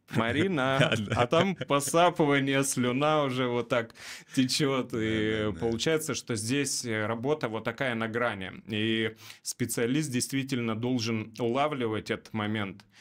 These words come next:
Speaker 1: И в случае, когда видит, что человека немножко выбивает, добавить какую-то технику углубления, углубить его немножечко, чтобы
Speaker 2: Если
Speaker 1: работа
Speaker 2: наоборот слишком глубоко, то чуть его оттуда достать.
Speaker 1: Да, да, да. То есть как-то вот, я ж говорю, там, или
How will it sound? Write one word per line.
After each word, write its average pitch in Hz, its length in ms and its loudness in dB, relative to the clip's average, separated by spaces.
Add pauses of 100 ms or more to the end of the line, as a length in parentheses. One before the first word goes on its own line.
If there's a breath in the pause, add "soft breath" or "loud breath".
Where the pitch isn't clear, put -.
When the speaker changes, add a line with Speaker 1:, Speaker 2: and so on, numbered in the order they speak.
(120)
Speaker 1:
И 110 60 -6
в - 40 -8
случае, 131 440 0
когда 120 340 -2
видит, 117 520 -2
что - 200 -4
человека 117 460 -2
немножко 113 520 -4
выбивает, 113 760 -2
добавить 113 460 -2
какую-то 113 360 -4
технику 113 520 -4
углубления, 101 720 -4 (280 loud breath)
углубить 117 560 -2
его 101 160 -2
немножечко, 98 640 -6
чтобы 90 240 -4
Speaker 2:
Если 117 220 0
Speaker 1:
работа 92 180 0
Speaker 2:
наоборот 104 260 -4
слишком 90 400 -8
глубоко, 87 360 -6
то 90 140 -6
чуть - 280 -10
его 85 180 -4
оттуда 80 320 -8
достать. 82 540 -6
Speaker 1:
Да, 107 180 -2
да, 101 160 -4
да. 98 220 -4
То 110 120 -6
есть 101 200 -4
как-то 113 320 -4
вот, 104 200 -6
я 113 140 0
ж 110 60 -4
говорю, 117 380 -2
там, 98 260 -4
или 110 280 0